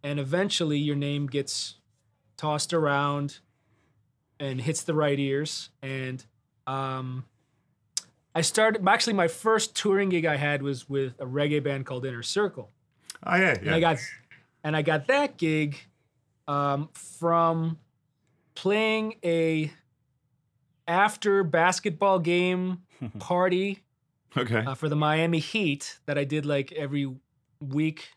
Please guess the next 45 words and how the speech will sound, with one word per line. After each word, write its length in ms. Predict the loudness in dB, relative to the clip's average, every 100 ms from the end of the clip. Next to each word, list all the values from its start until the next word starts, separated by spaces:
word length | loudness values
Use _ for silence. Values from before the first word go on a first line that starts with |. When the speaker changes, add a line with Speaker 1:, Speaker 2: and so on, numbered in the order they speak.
| _ -6
Speaker 1:
during 200 | -4 -4
the 80 |
season. 640 | -4 -4 -2 -2 -4 -6 -10 _ -20 -20 -20 _
And, 600 | -2 0 0 -2 -4 -6 -10 -18 _ -10
um, 420 | -8 -6 -6 -10 -14 _
one 240 | -2 0 2
of 100 | 4
our 120 | 2
band 360 | 2 2 2 2
members' 340 | 2 2 0
friends 640 | -2 2 2 2 0 -4
was 180 | -4 -4
actually 440 | -2 -4 -4 -4 -4
the 100 | -2
drummer 320 | -2 -2 -2
for 180 | -6 -8
Inner 200 | -8 -6
Circle, 400 | -4 -4 -4 -4
and 100 | -2
he 140 | -2
came 260 | -2 -2 0
out 200 | -2 -4
to 80 | -6
the, 160 | -6 -8
the 200 | -8 -4
basketball 540 | -4 -4 -6 -6 -4
game, 340 | -2 -4 -4 -8 _ _
checked 260 | -4 -2 2
out 160 | 0 0
the 80 |
gig, 500 | -4 -2 0 0 -4 -10 _ _ _ _ -6
and 140 | -4
the 60 | -2
timing 380 | 0 0 0
was 200 | 0 -2
right. 280 | 0 0 0
They 80 | -2
were 120 | 0
actually 280 | 0 -2 -4
looking 240 | -6 -6 -8
for 160 | -6
a 60 | -8
touring 300 | -6 -4 -4
guitar 300 | -6 -8 -8
player, 460 | -6 -4 -4 -6